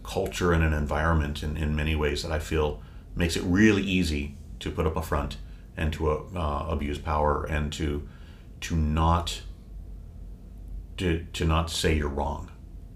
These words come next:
uh, to not, uh, adjust your stance because it's seen as a compromise.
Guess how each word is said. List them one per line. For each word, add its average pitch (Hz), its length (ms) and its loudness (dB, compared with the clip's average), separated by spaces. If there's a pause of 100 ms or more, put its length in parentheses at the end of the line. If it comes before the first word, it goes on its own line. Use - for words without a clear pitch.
(380)
uh, 76 200 -2
to - 160 -6
not, 80 500 2 (640)
uh, 82 200 -4
adjust 82 480 0
your 78 100 0
stance - 500 -2
because 78 440 -4
it's 76 140 -6
seen 71 300 -2
as 71 120 -6
a - 60 -6
compromise. - 600 -8